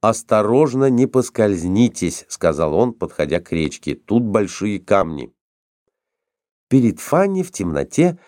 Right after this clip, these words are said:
выделялись белые пятна на крупе Пегаса, и теперь она поняла, что Иван Павлович не зря просил взять его. Местами среди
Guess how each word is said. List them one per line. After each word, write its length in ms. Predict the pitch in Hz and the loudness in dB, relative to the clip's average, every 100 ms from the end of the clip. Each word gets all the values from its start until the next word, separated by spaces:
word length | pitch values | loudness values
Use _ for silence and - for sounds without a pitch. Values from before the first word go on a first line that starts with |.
| _ - | _ -8
выделялись 720 | 78 110 95 101 156 151 113 | -2 -2 0 0 0 0 -4
белые 480 | 78 123 139 135 120 | 0 2 2 0 -2
пятна 520 | - 117 120 113 117 | 0 0 0 -4 -2
на 140 | 101 | -2
крупе 400 | 90 104 113 107 | -4 -4 -4 -6
Пегаса, 680 | 98 120 107 101 92 85 - | -4 -4 0 0 0 -4 -10
и 40 | |
теперь 380 | - 67 95 95 | -12 -8 -2 0
она 220 | 101 92 | 2 0
поняла, 680 | 90 101 95 101 101 107 82 | 0 -2 0 0 0 0 0
что 260 | - - 67 | -4 -10 -6
Иван 260 | 69 67 | -4 -4
Павлович 420 | - 95 90 - - _ - | 0 0 0 -6 -18 _ -6
не 180 | 87 98 | -2 -2
зря 320 | 90 135 131 | 0 0 0
просил 440 | 95 85 - 76 | -2 -4 -6 -10
взять 380 | 69 71 73 - | -6 -4 -4 -4
его. 300 | 71 65 - _ _ _ _ _ _ - | -8 -8 -10 _ _ _ _ _ _ -6
Местами 560 | 87 - - 147 123 87 | -4 -2 0 0 0 -6
среди 500 | - 82 78 90 | -8 -8 -4 -6